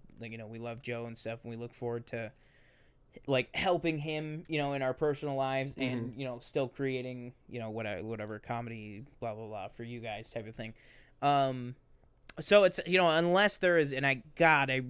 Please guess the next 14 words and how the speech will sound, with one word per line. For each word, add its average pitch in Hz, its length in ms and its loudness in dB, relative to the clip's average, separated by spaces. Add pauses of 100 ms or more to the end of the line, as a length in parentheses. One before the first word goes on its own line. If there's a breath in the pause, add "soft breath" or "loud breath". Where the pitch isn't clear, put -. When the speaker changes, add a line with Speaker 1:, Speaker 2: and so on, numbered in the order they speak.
(160)
Speaker 1:
you 120 120 -14
know, 123 220 -10
really 156 260 -2
knock 135 280 -2
on 127 200 -4
wood 123 200 -8
that 117 120 -16
there's 117 200 -8
not, 117 260 -10
but 113 160 -10 (520 soft breath)
unless 156 320 4
there's 151 200 0
some 147 200 2
terrible 147 840 2